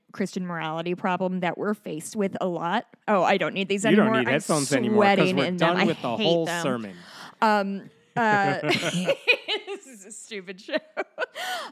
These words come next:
Speaker 1: Of, they do a thing of, like, sin is sin is sin, right? Murder is
Speaker 2: Mm-hmm.
Speaker 1: sin, so is stealing, so is lying, all that shit. Um, and I think the danger is when you're like, "Well,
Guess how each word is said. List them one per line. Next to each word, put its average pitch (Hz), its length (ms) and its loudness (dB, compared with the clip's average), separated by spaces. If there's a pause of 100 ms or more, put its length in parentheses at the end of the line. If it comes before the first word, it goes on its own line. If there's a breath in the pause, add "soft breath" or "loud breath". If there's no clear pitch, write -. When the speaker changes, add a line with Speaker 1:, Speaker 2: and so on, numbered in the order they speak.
Speaker 1:
Of, 262 280 0 (460 loud breath)
they 320 180 -4
do 349 260 -2
a 359 100 2
thing 285 240 2
of, 226 80 2
like, 208 180 0
sin 254 240 -4
is 208 120 -4
sin 196 180 -4
is 170 100 -12
sin, - 180 -18 (140)
right? 214 400 0
Murder 214 340 0
is - 120 0
Speaker 2:
Mm-hmm. - 80 -4
Speaker 1:
sin, 190 260 -6
so 190 180 -2
is 190 120 -4
stealing, 165 300 -8
so 165 120 -6
is 147 120 -10
lying, 76 260 -10
all 127 140 -12
that - 220 -10
shit. - 280 -10 (760 soft breath)
Um, 254 240 0
and 262 140 -4
I 247 80 0
think 285 400 -6
the 208 140 -2
danger 185 960 -2 (240)
is 185 420 2
when 190 400 2
you're 190 240 -2
like, 180 300 0
"Well, 214 260 -2